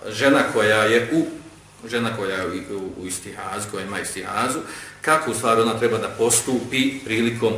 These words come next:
klanjanja, kada hoće klanjati? E, postupak je sljedeći. Znači, kada, e, kada joj prođe, kada joj prođe hajz na jedno od ova tri načina, smo malo prije spomenuli.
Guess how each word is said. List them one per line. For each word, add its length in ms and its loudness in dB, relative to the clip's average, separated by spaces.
klanjanja, 640 0
kada 160 -4
hoće 300 -2
klanjati? 460 -8
E, 280 -4
postupak 420 -2
je 60 -4
sljedeći. 760 2
Znači, 320 -10
kada, 520 4
e, 240 -4
kada 220 6
joj 280 6
prođe, 560 8
kada 160 0
joj 120 2
prođe 440 4
hajz 340 6
na 100 -2
jedno 300 4
od 100 4
ova 200 4
tri 160 2
načina, 400 2
smo 140 -4
malo 180 0
prije 160 -2
spomenuli. 500 -10